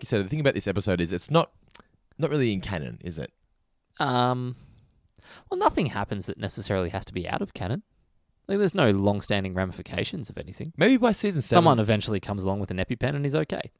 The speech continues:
Speaker 1: Yeah, that's true.
Speaker 2: Yeah, whatever.
Speaker 1: I mean, for example, just say after the Rex Banner episode, right? You know he gets catapulted away.
Speaker 2: Mm.
Speaker 1: He could be in the next episode and you wouldn't even bat an eyelid. I think
Speaker 2: Yeah.
Speaker 1: by season seven, season eight, no one cared anymore,
Speaker 2: Yeah.
Speaker 1: you know? So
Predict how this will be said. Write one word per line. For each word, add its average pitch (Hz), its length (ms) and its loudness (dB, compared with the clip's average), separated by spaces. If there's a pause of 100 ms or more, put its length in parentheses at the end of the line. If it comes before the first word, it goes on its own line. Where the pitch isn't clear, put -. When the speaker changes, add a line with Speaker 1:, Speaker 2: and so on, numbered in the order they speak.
(120)
Speaker 1:
Yeah, 175 220 4
that's 131 180 -2
true. - 200 -8
Speaker 2:
Yeah, - 140 -8 (440)
whatever. - 280 -2 (380)
Speaker 1:
I 123 60 0
mean, 156 200 8
for 170 120 2
example, 135 480 4
just 147 220 -4
say 123 160 2
after 104 260 0
the 95 40 0
Rex 101 200 2
Banner 90 220 0
episode, 76 420 -4
right? 60 220 -6 (440)
You - 60 -10
know 135 100 4
he 123 40 2
gets 101 140 -2
catapulted 95 460 2
away. 80 260 2
Speaker 2:
Mm. 98 220 -4 (160)
Speaker 1:
He 165 100 0
could 165 100 0
be 143 120 4
in 123 40 2
the 110 60 0
next 113 220 0
episode 92 380 2
and 92 120 -2
you 113 60 2
wouldn't 113 160 0
even 87 60 -8
bat 90 140 0
an 82 100 -2
eyelid. 71 360 -4
I - 60 -6
think - 160 0
Speaker 2:
Yeah. - 40 -6
Speaker 1:
by 110 120 6
season 98 260 0
seven, 87 260 -4
season 82 280 -4
eight, 82 180 -2 (220)
no 107 100 -2
one 95 100 -2
cared 85 200 -4
anymore, 73 260 -6
Speaker 2:
Yeah. - 140 -4
Speaker 1:
you 87 80 -4
know? 95 100 2 (1040)
So 95 260 4